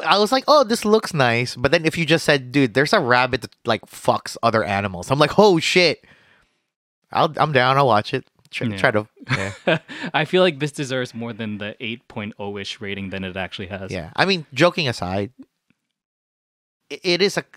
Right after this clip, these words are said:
Speaker 1: I mean, you know what? If you replace everybody as, like, humans, and, you know, I guess you could change, like, I don't know, like, the whole herbivore carnivore to, like, maybe jocks to, like, I don't know, whatever. It, it, it would,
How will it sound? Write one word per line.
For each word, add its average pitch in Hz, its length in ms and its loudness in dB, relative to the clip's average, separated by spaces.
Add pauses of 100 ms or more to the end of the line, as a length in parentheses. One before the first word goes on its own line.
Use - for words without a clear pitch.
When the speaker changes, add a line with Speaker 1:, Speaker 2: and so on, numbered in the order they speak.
(180)
Speaker 1:
I 196 80 -4
mean, 220 280 -10
you 202 140 -4
know 190 100 4
what? 208 160 2
If - 180 -2
you 180 180 0
replace 135 440 0
everybody 107 500 0
as, 95 220 -6
like, 92 200 -6 (840)
humans, 117 760 -8 (100)
and, 107 140 -14
you 104 100 -10
know, 92 300 -10 (560)
I 107 140 -6
guess 104 280 -4
you 117 80 -2
could 101 300 -8 (640)
change, 104 400 -8
like, 90 320 -6 (320)
I 101 80 -8
don't 92 100 -6
know, 90 40 -6
like, 87 160 -10
the 90 80 -8
whole 101 220 -6
herbivore 98 580 -4
carnivore 95 440 -6
to, 98 120 -8
like, 90 200 -8 (500)
maybe 107 220 -6
jocks - 460 -8
to, 104 140 -6
like, - 280 -10
I 95 80 -8
don't 82 120 -12
know, 90 60 -10
whatever. 87 240 0
It, 175 280 0
it, 151 120 -18
it 170 60 6
would, 143 200 4